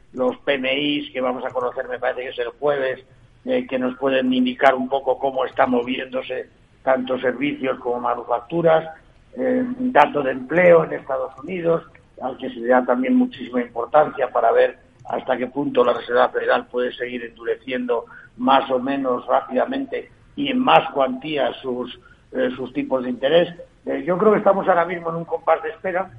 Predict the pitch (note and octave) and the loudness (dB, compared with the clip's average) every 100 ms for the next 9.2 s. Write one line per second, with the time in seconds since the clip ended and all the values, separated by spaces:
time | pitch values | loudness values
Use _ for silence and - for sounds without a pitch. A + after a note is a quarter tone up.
0 | - - - _ - - _ _ E3+ D3 | -20 -20 -20 _ -20 -20 _ _ -2 -2
1 | C3 C#3 C#3+ - - - C3 C#3 C#3 D3 | -2 -4 -4 -6 -18 -14 -6 -6 -2 0
2 | - G3 G3 F#3+ F3+ - F3+ E3+ F3+ G3 | 4 4 6 4 0 -2 -4 -2 -2 -2
3 | F#3+ G3+ G3+ _ _ _ - C3+ B2+ - | -2 -6 -8 _ _ _ -10 -10 -10 -10
4 | C3 B2+ F#3+ G#3+ - E3+ D3 D3+ D3 C3+ | -8 4 6 6 2 0 2 2 2 -4
5 | C3+ A#2+ C3+ - A#2+ - G3+ D#3 F3+ F#3+ | -6 -6 -6 -8 -14 -6 -4 -2 -2 0
6 | C#3+ C3 B2+ - - _ C3 C#3 C#3 D#3 | 0 -2 -6 -8 -20 _ -4 -2 -4 -4
7 | D3 C#3+ D#3 D3 D3 C#3 C3+ - C3 C3 | -4 -2 -2 2 2 0 -4 -10 -8 -4
8 | A#2 - C#3+ C3 B2+ A#2+ B2 B2 F3+ E3+ | -4 -4 -6 -2 -2 -2 -8 -2 0 2
9 | B2 | 0